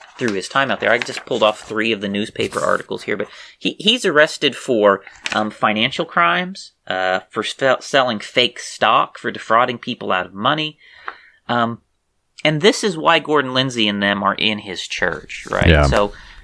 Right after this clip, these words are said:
Speaker 1: Gordon Lindsay and them have to know that, I mean, their pastor has been arrested and jailed multiple times, you know, for,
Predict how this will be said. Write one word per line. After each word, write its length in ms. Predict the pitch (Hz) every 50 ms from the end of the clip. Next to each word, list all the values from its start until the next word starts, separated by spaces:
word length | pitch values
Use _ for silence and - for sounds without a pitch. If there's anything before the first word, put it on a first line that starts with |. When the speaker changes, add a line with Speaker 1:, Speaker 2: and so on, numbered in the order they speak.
| - - -
Speaker 1:
Gordon 300 | 131 175 226 240 208 175
Lindsay 300 | 165 160 160 151 147 143
and 100 | 131 127
them 140 | 123 120 120
have 280 | 120 135 131 127 127 -
to 100 | - 110
know 420 | 104 104 113 131 127 98 85 82 90
that, 200 | 92 92 92 - -
I 60 | 101
mean, 180 | 98 98 95 92
their 80 | 90 90
pastor 520 | - - 113 120 139 156 - - 101 95
has 160 | 101 98 92 98
been 200 | 101 107 104 95
arrested 460 | 95 98 107 123 135 - - 110 98
and 120 | 95 92 87
jailed 360 | - - 117 156 170 123 90
multiple 440 | 85 90 107 120 - 95 - 85 -
times, 680 | - - - 147 165 117 82 85 85 95 98 - -
you 160 | - - 101
know, 180 | 98 92 90 90
for, 480 | - - - 92 87 85 85 87 -